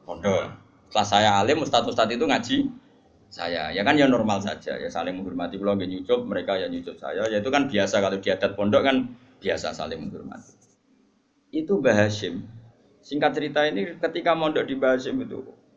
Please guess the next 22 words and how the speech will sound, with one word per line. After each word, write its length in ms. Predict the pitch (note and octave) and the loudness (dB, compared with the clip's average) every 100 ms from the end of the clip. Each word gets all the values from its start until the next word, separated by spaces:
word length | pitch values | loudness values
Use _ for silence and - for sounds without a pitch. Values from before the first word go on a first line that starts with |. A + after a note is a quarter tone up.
| _ _ _ _ | _ _ _ _
setelah 240 | - A#2+ | -2 -2
sekian 400 | - - C3 B2 | 0 2 2 2
bulan 240 | A#2 B2+ | 0 -2
itu 160 | - - | -2 -4
gurunya 320 | E3+ G#3 A#3 | -2 2 2
do 80 | D#3 | 2
kaget. 320 | A#2+ - - | 0 -2 -2
Ini 80 | F#3+ A3+ | 2 2
yang 80 | G#3 | 2
cerita 240 | A3 A#3 | 2 0
Gus 160 | C#3 C3 | 0 -2
Solah. 220 | G#2+ - _ _ _ _ _ _ _ _ _ _ _ | -4 -6 _ _ _ _ _ _ _ _ _ _ _
Gurunya 400 | - C3+ G3+ B3 | -8 -2 0 -2
do 80 | G3 | -4
kaget 480 | - E3+ - - - | -6 -8 -10 -12 -12
karena 320 | F3 G3 - - | -10 -10 -12 -10
tiap 400 | G#3+ G#3+ G3+ - - _ A3+ _ - | -4 -2 -2 -8 -20 _ -20 _ -2
pakaian 480 | F3 G3 F3 E3+ | -2 2 2 2
numpuk. 400 | E3+ E3 D3+ - | 0 -4 -2 -2
Dhisik 160 | B2 F#3+ | 2 4
wong 160 | G3+ F3+ | 4 4
dhisik 160 | G#3+ | 4